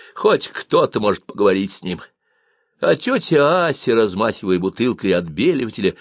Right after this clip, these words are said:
торжествующе закончила: "Совесть иметь надо, вот что!" Потом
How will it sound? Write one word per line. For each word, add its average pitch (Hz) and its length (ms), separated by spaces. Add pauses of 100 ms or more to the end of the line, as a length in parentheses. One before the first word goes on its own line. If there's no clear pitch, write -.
(240)
торжествующе 127 920
закончила: 95 600 (160)
"Совесть 233 1000
иметь 180 420
надо, 156 460 (220)
вот 135 520
что!" - 680 (340)
Потом 90 580